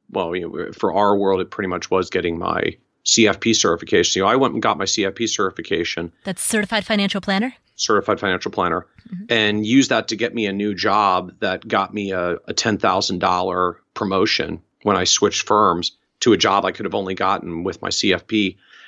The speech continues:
Speaker 1: And at the point I got my ten thousand dollars with my, raise with my C F P, uh, I still remember my basic personal commitment to myself was, you know, all that discussion we have about whether the, like, uh, the Starbucks habit is worth it.
Speaker 2: Mm-hmm.
Speaker 1: I said,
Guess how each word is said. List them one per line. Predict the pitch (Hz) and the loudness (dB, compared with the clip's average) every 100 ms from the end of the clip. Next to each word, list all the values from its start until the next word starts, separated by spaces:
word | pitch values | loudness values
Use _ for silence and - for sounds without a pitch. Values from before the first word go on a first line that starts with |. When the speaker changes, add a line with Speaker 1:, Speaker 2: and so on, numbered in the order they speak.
| - | -4
Speaker 1:
And | 127 | -2
at | 117 | 0
the | 113 | -4
point | - 143 160 | -2 -2 -2
I | |
got | 147 135 135 | 0 0 0
my | 127 127 | -2 -2
ten | 120 - 127 | -4 -6 -4
thousand | 123 127 127 | -4 -4 -2
dollars | 117 117 113 | 0 0 -2
with | |
my, | 120 - | -8 -2
raise | 120 120 117 | 2 2 0
with | - | -4
my | 104 | -2
C | - 113 | 0 0
F | 107 | 0
P, | - 127 139 135 _ _ | -4 -4 -4 -6 _ _
uh, | - 101 - | 0 2 2
I | |
still | - 185 | 0 2
remember | 143 135 110 | 2 2 0
my | 95 | 0
basic | 104 113 - 117 | 0 0 0 -2
personal | - 110 - 107 | -2 -2 0 -4
commitment | - 110 98 110 | -4 -6 -4 -4
to | - | -4
myself | 95 - 95 92 | -4 2 2 2
was, | 98 95 95 - - - | 0 2 0 -4 -12 -2
you | |
know, | 147 | 2
all | 131 127 | 4 4
that | 135 | 2
discussion | 127 117 - 110 - 120 | 0 -4 -2 -2 -2 -4
we | 110 | -2
have | 117 117 | 0 0
about | 107 104 85 | 0 0 0
whether | 104 107 110 | -2 0 -2
the, | 95 101 95 92 | -2 -4 -4 -4
like, | 87 95 90 - - | 0 0 0 -4 -6
uh, | 90 82 82 | -2 0 -2
the | 87 | -2
Starbucks | - 107 104 123 - | 0 2 2 2 0
habit | - 117 131 - | 0 0 0 -4
is | 95 | -6
worth | 92 95 - | -4 -4 0
it. | 147 160 - | 0 0 -6
Speaker 2:
Mm-hmm. | 208 180 175 - _ | -4 -4 -4 -8 _
Speaker 1:
I | |
said, | 135 151 120 | -2 0 0